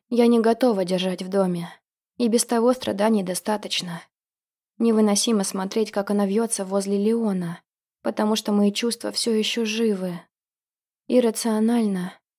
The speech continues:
но это так. Тянет к нему как магнитом. Хочется плакать у него на плече, искать утешение. Кажется, если бы Леон пришел и попросил прощения, сказал, что я ему дорога,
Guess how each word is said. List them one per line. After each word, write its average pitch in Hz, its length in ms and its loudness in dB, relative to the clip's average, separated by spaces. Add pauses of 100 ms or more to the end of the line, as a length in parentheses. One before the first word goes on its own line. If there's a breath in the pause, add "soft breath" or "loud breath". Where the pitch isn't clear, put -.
(100)
но 233 180 4
это 208 240 0
так. - 540 -8 (440)
Тянет 240 380 4
к 208 40 -8
нему 214 300 4
как 202 220 -2
магнитом. 202 720 0 (540)
Хочется 208 460 -4
плакать 208 440 -2
у 208 60 -6
него 190 240 -4
на 190 140 0
плече, 196 520 -6 (320)
искать 226 460 -2
утешение. 190 920 -6 (600)
Кажется, 220 640 -2 (340)
если 233 320 2
бы 208 140 2
Леон 214 320 2
пришел 220 400 0
и 208 80 0
попросил 202 480 -2
прощения, 208 800 -2 (300)
сказал, 233 420 0
что - 180 -6
я 214 220 0
ему 196 160 -2
дорога, 185 560 -4